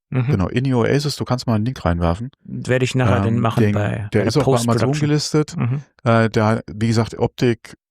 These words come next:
Speaker 2: Bedienung, Click-Wheel, wie der iPod
Speaker 1: Mhm.
Speaker 2: Classic. Ähm, wird irgendwie neu, f-, glaub ich, für um die siebzig Euro aktuell angeboten bei,
Speaker 1: Mhm.
Speaker 2: oder von diversen Händlern bei Amazon.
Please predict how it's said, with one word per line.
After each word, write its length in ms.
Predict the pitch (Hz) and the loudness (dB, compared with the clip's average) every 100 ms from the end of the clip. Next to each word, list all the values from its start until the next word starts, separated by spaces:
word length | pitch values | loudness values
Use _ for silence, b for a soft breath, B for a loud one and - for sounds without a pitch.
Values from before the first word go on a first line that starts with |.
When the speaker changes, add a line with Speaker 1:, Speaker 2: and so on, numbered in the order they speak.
| _ | _
Speaker 2:
Bedienung, 520 | - 110 104 123 117 107 | -6 -4 0 0 0 0
Click-Wheel, 640 | 120 - 117 110 107 95 | -4 -2 0 2 0 -2
wie 140 | 104 107 | -2 0
der 200 | 104 92 | 0 0
iPod 280 | 110 110 | 0 -2
Speaker 1:
Mhm. 40 | - | 0
Speaker 2:
Classic. 440 | 104 120 127 - _ b b b - | 0 0 -2 -4 _ b b b -2
Ähm, 580 | 110 104 104 104 101 92 | 0 2 2 0 -2 0
wird 200 | 113 - | 0 0
irgendwie 260 | 117 113 107 | -2 0 0
neu, 400 | 98 104 123 127 | 2 2 2 0
f-, 440 | - - - - | -2 -14 -20 -10
glaub 200 | - 113 | -2 -2
ich, 60 | 107 | 0
für 300 | - 107 107 | 2 2 2
um 140 | 113 | 0
die 100 | 117 | 0
siebzig 340 | 110 113 - 107 | 0 -2 -6 -2
Euro 400 | 107 117 123 120 | 0 0 0 -2
aktuell 360 | 120 - 113 110 | -2 0 0 0
angeboten 480 | 110 110 113 113 | -2 -2 -4 -2
bei, 400 | 107 101 101 101 107 | 0 2 4 2 2
Speaker 1:
Mhm. 60 | |
Speaker 2:
oder 140 | 101 95 | 0 -2
von 120 | 107 | 0
diversen 440 | 104 95 104 107 | 0 0 0 0
Händlern 340 | 101 110 110 101 | -2 -2 -4 0
bei 140 | 98 | 0
Amazon. 580 | 98 98 - 110 127 | 0 -2 -2 -2 -2